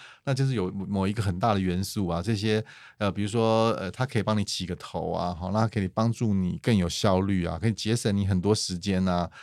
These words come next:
可以帮你订正错误啊，给你，给你，帮你想小故事、举例子啊，像这种东西几乎现在我觉得已经九成这个 ready 了啊。那接下来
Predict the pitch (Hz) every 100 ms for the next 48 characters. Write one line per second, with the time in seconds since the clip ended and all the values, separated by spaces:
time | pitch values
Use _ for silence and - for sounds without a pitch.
0 | - - 120 123 101 107 113 101 113 101
1 | - 107 98 98 98 90 87 85 117 101
2 | 104 104 92 87 120 117 - 90 87 90
3 | 85 113 98 - 98 - 90 90 120 98
4 | - 87 85 90 135 180 127 131 143 147
5 | 139 156 156 156 156 - - - 196 180
6 | 117 98 95 87 78 110 110 101 - 87
7 | 82 85 82 87 - _ _ _ 95 87
8 | 90 90 85 - - _ _ 92 87 123
9 | - 151 170 120 92 92